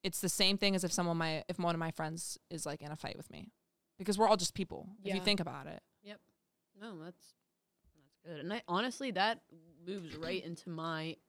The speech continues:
Speaker 2: other lesson of, like, just, like, leaving drama behind. Like,
Speaker 1: Mm-hmm.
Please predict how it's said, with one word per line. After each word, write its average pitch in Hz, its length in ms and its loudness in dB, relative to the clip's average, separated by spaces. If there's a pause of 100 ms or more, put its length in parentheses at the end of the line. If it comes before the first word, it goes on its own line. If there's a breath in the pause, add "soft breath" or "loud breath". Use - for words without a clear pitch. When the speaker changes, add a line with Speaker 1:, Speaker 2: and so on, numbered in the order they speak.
(140)
Speaker 2:
other 170 240 0
lesson 165 340 -6
of, 160 180 -8
like, 147 300 -10 (1000 soft breath)
just, 247 260 -4
like, 247 180 2
leaving 185 380 0
drama 151 340 -8
behind. 135 560 -16
Like, 156 300 -8
Speaker 1:
Mm-hmm. 160 400 -12